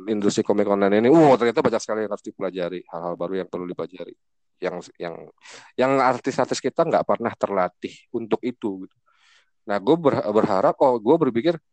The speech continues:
oh, jangan-jangan ini memang langkah yang harus ditempuh sama semua komikus Indonesia. Lu harus terjun di industri yang kayak gini. Industri yang digojlok gila-gilaan. Jadi apapun yang, yang digojlok di industri ini tersaring dengan benar gitu, bahwa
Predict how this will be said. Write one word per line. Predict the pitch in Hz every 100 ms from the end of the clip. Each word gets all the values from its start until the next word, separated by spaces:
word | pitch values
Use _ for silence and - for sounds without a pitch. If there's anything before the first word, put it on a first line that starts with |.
| _ _
oh, | 135
jangan-jangan | 220 214 190 180 160 220 - _ _ _ _ -
ini | 107
memang | 208 226 151
langkah | 117 113 120
yang | 123 117
harus | 117 120
ditempuh | 113 120 123
sama | 123 113 113
semua | - 107
komikus | 101 101 98 98 95
Indonesia. | 95 123 175 123 120 - _ _ _ _
Lu | - 135 226 294
harus | 208
terjun | - 160 147
di | 151
industri | 139 - 139 - 143
yang | 147
kayak | 143 147 147
gini. | 147 240 233 202 190 - _ _ _ _ _ _ _ _ _
Industri | 110 - 139 160
yang | 156 156
digojlok | - 147 123 143 127 135 135
gila-gilaan. | 127 139 120 127 180 151 147
Jadi | 131 196 180 - _ _ _ -
apapun | 139 151 - 143
yang, | 147 139 131 - _ _ _ _ _ _ _ _
yang | 135 127 127 123 120
digojlok | 117 117 113 110 113 120
di | 113
industri | 113 110 127 110
ini | 113
tersaring | 196 139 - 117 156
dengan | 202 143 107
benar | 95 143 165 139
gitu, | 107 104
bahwa | 95 95 98